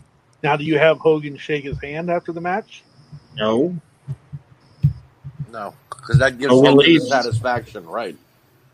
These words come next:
Speaker 3: Hogan leaves. That could even be the birth of N W O Hogan. Bret
Speaker 2: <laughs>
Speaker 3: threw him over the
Speaker 1: That's a
Speaker 3: edge.
Speaker 1: good point.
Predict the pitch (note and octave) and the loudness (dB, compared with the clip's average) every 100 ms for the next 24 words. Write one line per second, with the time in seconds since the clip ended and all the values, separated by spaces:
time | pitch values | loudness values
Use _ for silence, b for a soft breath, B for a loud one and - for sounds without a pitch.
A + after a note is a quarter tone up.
0 | _ _ A#2+ B2 C3 A2+ F#2 - _ - | _ _ -10 -10 -10 -12 -14 -20 _ -6
1 | - - - _ _ _ C#3 C3+ D3+ D3 | -6 -8 -20 _ _ _ -6 -4 -2 -4
2 | D3 D#3 C#3+ B2 D3 C#3 B2+ C3+ C3+ C3 | -2 -2 -2 0 0 0 -4 -4 -4 -2
3 | C#3 C3+ C#3+ C#3+ G2 _ _ _ _ _ | -2 0 -2 -6 -14 _ _ _ _ _
4 | - B2 B2+ B2+ A2+ C3+ B2+ B2+ - B2 | -8 -6 -4 -6 -8 -8 -6 -6 -6 -6
5 | C3 C3+ C#3+ F#3 A#3 | -6 -6 -8 -10 -12